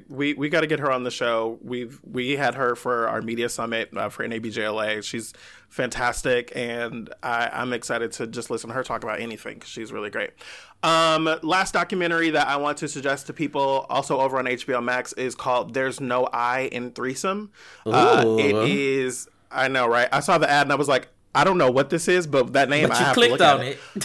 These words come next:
Speaker 2: it. <laughs>
Speaker 1: But listen, um, it, it, I don't wanna say too much about it, um, because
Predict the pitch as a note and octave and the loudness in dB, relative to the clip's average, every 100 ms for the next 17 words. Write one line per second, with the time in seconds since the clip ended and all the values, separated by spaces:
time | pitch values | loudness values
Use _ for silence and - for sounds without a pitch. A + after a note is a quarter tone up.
0 | - D#4+ C4 G3 F3+ G#3+ A3+ B3 - F3+ | -2 2 2 2 2 4 6 4 2 0
1 | C3 - - - - E3+ E3 D#3+ - _ | -2 -8 -20 -10 0 4 4 2 -4 _
2 | - F#3 G3+ - F#3 F#3 - - E3 G3+ | 2 4 4 2 2 2 0 0 4 4
3 | A3 G#3 E3+ D#3+ D#3 D#3+ G3 F#3+ G3+ G3+ | 2 0 0 0 0 0 2 2 2 4
4 | G#3 G#3+ G#3+ - - D3 C#3 C3+ B2+ C3 | 4 4 2 -2 0 4 6 4 2 -2
5 | C3+ C#3 D3+ C#3+ B2+ C3 | -2 0 4 4 4 -2